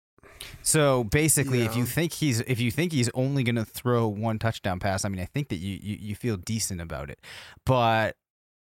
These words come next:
Speaker 1: I think it's, I don't know, it's hard to determine that there's only gonna be one touchdown pass thrown.
Speaker 2: Yeah, uh, I would probably stay away from it. Um, if I were going just strictly on my number, I think there's some,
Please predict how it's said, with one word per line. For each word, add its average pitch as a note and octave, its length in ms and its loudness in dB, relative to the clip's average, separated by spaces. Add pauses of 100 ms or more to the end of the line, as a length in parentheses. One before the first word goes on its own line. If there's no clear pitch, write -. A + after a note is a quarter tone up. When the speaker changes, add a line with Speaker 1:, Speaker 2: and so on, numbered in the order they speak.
(540)
Speaker 1:
I C3 220 0
think D3+ 280 -2
it's, - 420 -2 (340)
I B2+ 160 -2
don't G2 160 0
know, G#2 200 2
it's - 120 -4
hard B2 220 0
to A#2+ 60 0
determine F#2+ 480 -2
that D2+ 100 -8
there's G2 120 -4
only G2+ 200 0
gonna F#2+ 80 0
be F2+ 80 -4
one F#2 400 -4
touchdown F2 380 -4
pass D2 260 -6
thrown. D2+ 360 -6 (720)
Speaker 2:
Yeah, C3 480 2 (120)
uh, C3+ 300 2 (100)
I D3+ 140 4
would D#3+ 360 4
probably C3 640 0
stay A#2+ 280 -4
away A2+ 280 -2
from C#3 220 -4
it. C3+ 220 -2 (180)
Um, C3+ 260 0
if - 180 -4
I D3+ 100 4
were D#3 160 4
going C3 300 4
just B2+ 300 -2 (220)
strictly C#3+ 500 2
on B2 200 2
my A#2 260 2
number, D3 500 4 (120)
I C3+ 160 2
think C#3 220 2
there's C3+ 200 4
some, C3 320 0